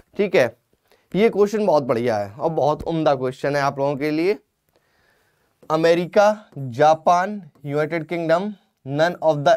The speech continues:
above। बताओ भाई, तो बच्चा लोग इसका याद रखिएगा, आंसर होगा यूके,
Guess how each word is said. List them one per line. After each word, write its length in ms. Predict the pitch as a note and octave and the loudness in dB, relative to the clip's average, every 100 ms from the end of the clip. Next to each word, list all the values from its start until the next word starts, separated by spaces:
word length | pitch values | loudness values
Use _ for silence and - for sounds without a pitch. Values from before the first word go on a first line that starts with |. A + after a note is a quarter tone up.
| C#3 | 2
above। 300 | C3+ A#2+ A#2 | -2 -4 -4
बताओ 260 | D#3+ G3 F3+ | 0 2 4
भाई, 260 | C3 A2 - _ _ _ _ _ _ _ _ _ _ _ _ _ _ _ _ | 2 -2 -10 _ _ _ _ _ _ _ _ _ _ _ _ _ _ _ _
तो 80 | F3+ | 2
बच्चा 380 | F3 F#3+ G#3+ G3 | 2 2 2 4
लोग 380 | G3+ G3+ G#3+ G#3+ | 6 4 2 0
इसका 280 | D#3 - D#3 | -8 0 2
याद 360 | C#3+ D3+ F#3+ | 4 4 4
रखिएगा, 480 | F3 F3 F#3+ F3+ F3+ | 2 0 2 4 4
आंसर 320 | E3+ E3+ G3 | 2 0 -2
होगा 260 | E3+ D#3+ F3+ | 2 2 2
यूके, 1080 | F3 D#3 D#3 E3+ E3+ _ - F3+ E3 B2 | 2 2 4 4 2 _ 2 4 4 0